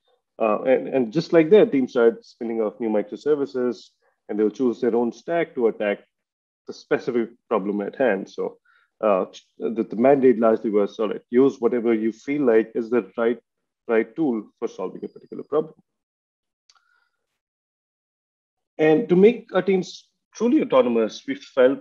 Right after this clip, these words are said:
like it, we felt it was vital for agility that we give our teams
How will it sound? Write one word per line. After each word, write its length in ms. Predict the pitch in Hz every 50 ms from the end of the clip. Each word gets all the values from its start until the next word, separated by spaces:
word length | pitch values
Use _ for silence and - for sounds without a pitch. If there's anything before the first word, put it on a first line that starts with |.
| - _ -
like 380 | 123 120 120 117 113 110 - _ -
it, 180 | 131 - - - - 127 -
we 220 | 165 160 143 143
felt 240 | 143 - 175 180 165
it 100 | 156 131
was 140 | 131 127 104
vital 380 | 98 110 110 123 123 131 131 120
for 180 | 131 120 117
agility 400 | 113 107 127 131 135 123 - 120
that 180 | 104 107 107 -
we 80 | 113
give 220 | 98 104 120 104 120
our 80 | 117
teams 520 | 113 - 113 107 110 - - - - _